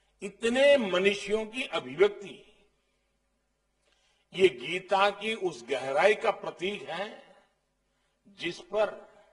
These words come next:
हजारों विद्वानों ने अपना पूरा जीवन दिया है। ये भारत की उस वैचारिक स्वतंत्रता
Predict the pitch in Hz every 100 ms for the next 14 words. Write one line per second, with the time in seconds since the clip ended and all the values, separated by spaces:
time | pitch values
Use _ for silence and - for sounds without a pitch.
0 | _ _ _ _ _ _ - 139 139 156
1 | 175 196 226 214 160 151 139 147 151 165
2 | 180 208 208 139 175 175 175 - 180 220
3 | 240 156 - 185 269 269 202 139 113 -
4 | _ _ _ _ _ _ _ _ _ _
5 | _ _ _ _ _ _ _ _ _ _
6 | 131 131 - 127 165 180 - 202 220 -
7 | _ - _ _ _ _ _ _ 175 -
8 | 135 127 131 131 - 147 156 190 202 -
9 | 147 151 151 143 208 202 214 - -